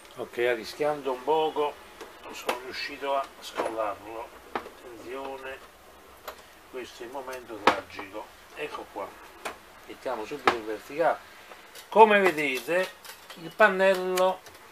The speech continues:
facciamo la vista avanti via, è dritto, non è curvo. Facciamo l'inquadratura, è perfettamente dritto, si curva nel momento in cui viene alloggiato nella,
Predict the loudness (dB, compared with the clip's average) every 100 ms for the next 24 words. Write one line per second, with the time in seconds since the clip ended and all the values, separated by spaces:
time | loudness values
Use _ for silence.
0 | -20 -10 -8 -4 -4 -4 -6 -4 -4 -4
1 | -6 -6 -4 -4 2 4 6 4 4 4
2 | 2 0 -2 -6 -8 -20 -16 -14 -14 -18
3 | -20 -18 -18 0 6 6 4 -4 -8 -14
4 | -14 -14 -20 -18 -18 -18 -18 -12 -8 -8
5 | -10 -20 -20 -20 -4 2 6 4 2 -6
6 | -6 -6 -8 -10 -20 -20 -20 -20 -18 -16
7 | -16 -16 -4 -2 2 2 4 2 4 4
8 | 4 2 2 2 2 0 -2 -18 -20 -18
9 | -20 -20 -20 -20 -18 -18 -20 -18 -18 -20
10 | -18 -12 -2 0 2 4 2 2 2 2
11 | 4 2 2 -2 -6 -10 -10 -12 -14 -20
12 | -20 -20 -16 -4 -2 0 2 2 2 0
13 | 0 -2 0 0 2 4 4 8 10 10
14 | 10 2 4 6 6